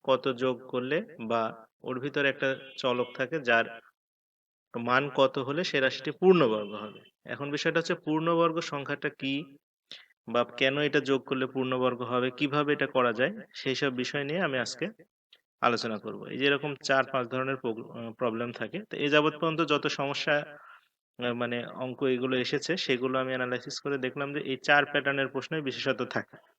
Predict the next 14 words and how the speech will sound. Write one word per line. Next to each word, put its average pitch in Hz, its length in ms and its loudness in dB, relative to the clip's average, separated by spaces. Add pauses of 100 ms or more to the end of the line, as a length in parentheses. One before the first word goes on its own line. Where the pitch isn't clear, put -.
(580)
কারণ 131 160 2
এই 156 320 4
বিষয়টা 170 420 2
সম্পর্কে 165 540 0
আমি 160 120 2
ক্লিয়ার 170 440 10
ধারণা 143 320 4
দেওয়ার 131 220 8
জন্য 147 200 2
আজকে 143 240 0
ভিডিওটা 117 440 -2
আসলে 113 280 -4
তৈরি 113 260 -4
করতেছি। 113 420 -8